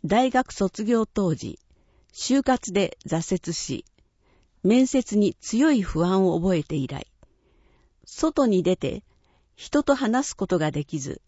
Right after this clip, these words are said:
約十年間引きこもり状態でした。初回、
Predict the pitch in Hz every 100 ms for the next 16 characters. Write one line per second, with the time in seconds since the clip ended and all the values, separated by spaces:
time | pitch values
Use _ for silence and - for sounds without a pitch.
0 | _ - _ _ - 214 - 165 170 254
1 | 269 254 202 113 127 - _ _ - -
2 | - 254 262 247 233 214 214 180 101 113
3 | - - - - _ _ _ _ _ _
4 | _ _ _ _ _ _ _ _ - 196
5 | - 196 180